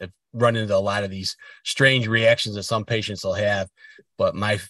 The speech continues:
favorite was this one guy who the whole time through the procedure was telling the doctor and I how much he loved us. "No, man, I really,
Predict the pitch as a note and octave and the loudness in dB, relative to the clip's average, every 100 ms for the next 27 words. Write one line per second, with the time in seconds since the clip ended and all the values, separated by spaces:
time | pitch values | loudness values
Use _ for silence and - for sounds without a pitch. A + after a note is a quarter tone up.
0 | - C3+ C3 A2+ G#2 F#2 F#2+ G#2+ A#2 A2+ | 0 2 2 0 -2 -6 -8 -4 -2 0
1 | G#2 G2+ F2+ F2 - D3 E3 - C3+ B2+ | 0 0 -4 -4 2 4 4 2 0 0
2 | - C#3 C3 A2 - - - - G2+ C3+ | -2 -2 0 -2 -8 -16 -12 -8 -4 -2
3 | B2 G#2 G2 - A#2 A2 G2+ F#2+ - G2 | -2 -4 -4 0 2 2 -2 -10 -12 -6
4 | G2 A2 A2 G2+ G2 F#2+ G2 G#2 G#2+ - | -2 -2 -2 -4 -2 -4 -4 -4 -4 -6
5 | F#2+ G#2 G2+ D#2+ C2 - - _ _ _ | -2 -2 -2 -4 -8 -8 -10 _ _ _
6 | - C#3 C3+ C#3 C3 B2+ C3 D#3 C3+ | 2 4 6 4 4 4 4 2 2